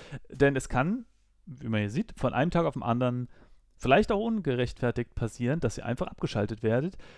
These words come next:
Und es kann ja sogar sein, dass es, äh, jahrelang völlig okay war, sowas zu machen und plötzlich entscheidet der Anbieter, „Na, jetzt, jetzt finden wir das nicht mehr so cool“, und dann schnips, seid ihr weg und habt alle eure Follower verloren.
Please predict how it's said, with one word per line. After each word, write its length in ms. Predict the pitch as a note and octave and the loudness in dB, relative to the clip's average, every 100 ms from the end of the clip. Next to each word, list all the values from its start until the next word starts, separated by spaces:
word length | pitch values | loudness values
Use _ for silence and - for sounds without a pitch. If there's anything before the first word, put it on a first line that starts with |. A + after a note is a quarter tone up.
| - | -8
Und 140 | D3+ D3 | 0 0
es 120 | - | 4
kann 160 | F#3 | 4
ja 80 | G#3 | 4
sogar 280 | C#3+ B2+ A#2+ | 2 2 2
sein, 520 | A2 A2+ A2+ C3 G3+ - - - - - | 4 4 4 0 -4 -10 -20 -20 -20 2
dass 240 | C3 B2 | 4 4
es, 260 | C3+ A#2+ - | 0 -4 -2
äh, 280 | B2+ B2 A#2 | 4 6 6
jahrelang 480 | C#3 D3 C#3 B2+ B2 | 6 6 6 2 0
völlig 260 | C3+ G#2+ | -2 -4
okay 380 | G#2+ - B3+ F3 | -4 2 4 4
war, 420 | G#2+ G2+ A2+ G3 - - | 2 0 -2 -4 -10 -4
sowas 560 | - B2+ A2+ A2+ - | 0 4 2 2 -8
zu 160 | - A#2+ | -8 -2
machen 380 | G#2 G#2+ E3+ A3 - - | -2 -2 -4 -6 -10 -8
und 180 | C#3+ - | -6 -2
plötzlich 480 | G3+ C#4 - A2+ - | 2 2 2 -2 -2
entscheidet 460 | A#2 B2+ A2 A2+ | -4 0 0 0
der 80 | A2+ | -2
Anbieter, 360 | A2 A#2+ C#3 - | -4 -4 -4 0
„Na, 260 | C#3+ C#3+ | 2 2
jetzt, 500 | A#2 D3 D#3 - - - - | 2 0 0 -6 -18 -14 -2
jetzt 220 | C#3+ - | -2 -2
finden 220 | D3+ C#3+ | -8 0
wir 80 | B2 | 0
das 80 | A2+ | 0
nicht 160 | B2+ | 0
mehr 140 | A2 G#2+ | -2 -2
so 80 | G#2+ - | -4 -4
cool“, 160 | A#2+ - | -4 -2
und 220 | B2 C3 | 2 4
dann 280 | A#2+ D#3 D#3 | 4 2 -8
schnips, 440 | - G#3+ - - | -6 -6 -6 -4
seid 180 | - A#2 | 0 2
ihr 60 | A2+ | 2
weg 200 | F3 - | 0 0
und 120 | B2 | -2
habt 180 | G#2+ - | -2 2
alle 180 | D3 C#3+ | 4 4
eure 180 | C3 | 0
Follower 340 | - C3+ A#2+ G#2+ | 0 2 2 2
verloren. 400 | A2+ G#2+ G#2+ | -2 -4 -4